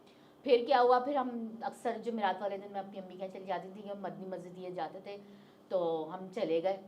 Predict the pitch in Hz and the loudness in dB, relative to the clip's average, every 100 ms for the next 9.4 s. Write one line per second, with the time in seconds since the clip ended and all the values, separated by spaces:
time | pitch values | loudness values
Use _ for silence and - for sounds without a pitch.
0 | - - - 190 190 233 202 202 190 196 | -18 -20 -8 -8 -4 0 2 2 -2 -10
1 | 208 196 202 196 202 202 180 175 185 185 | -10 -10 -6 -6 -4 -10 -8 -4 -2 -2
2 | 190 196 165 156 185 185 202 - - - | -4 -6 -6 -6 -6 -8 -10 -12 -20 -20
3 | - 202 185 185 165 180 170 - 160 156 | -12 -10 -6 -4 -4 -2 -4 -4 -6 -6
4 | 156 165 175 220 185 160 156 139 143 160 | -8 -8 -6 0 2 0 -6 -8 -12 -14
5 | 165 - - - - - - 214 202 208 | -16 -20 -20 -20 -20 -20 -6 -4 -4 -6
6 | 208 196 208 202 202 202 196 196 220 226 | -8 -2 6 8 10 8 8 4 0 2
7 | 226 214 214 208 220 208 220 208 196 190 | 2 2 0 -2 -6 -4 -2 0 6 6
8 | 196 202 - 208 202 214 190 180 175 175 | 6 4 -6 -4 -2 -2 -2 -4 -2 -2
9 | 170 170 170 165 | 0 -2 -2 -6